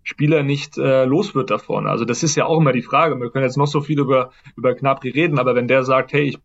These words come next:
beharre auf meinen Vertrag, ich fühle mich eigentlich in München wohl", und das tut er auch, ähm, hat viele Freunde in der Mannschaft und, äh,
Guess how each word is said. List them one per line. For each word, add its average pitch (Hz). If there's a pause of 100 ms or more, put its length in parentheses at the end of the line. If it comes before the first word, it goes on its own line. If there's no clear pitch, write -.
beharre 135
auf 127
meinen 123
Vertrag, 147
ich -
fühle 127
mich 120
eigentlich 123
in 120
München 123
wohl", 143
und 120
das 117
tut -
er 113
auch, - (480)
ähm, 117
hat 117
viele 135
Freunde 151
in 120
der 113
Mannschaft 131
und, 113
äh, 113